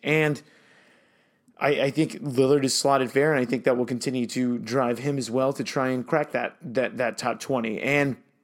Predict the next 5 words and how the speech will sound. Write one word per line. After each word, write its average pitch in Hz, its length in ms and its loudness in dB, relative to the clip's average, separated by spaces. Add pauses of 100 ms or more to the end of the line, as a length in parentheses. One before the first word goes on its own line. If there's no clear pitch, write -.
(760)
it 160 80 0
wasn't 170 360 4
shocking 147 460 2
to 127 80 -6
see 139 400 0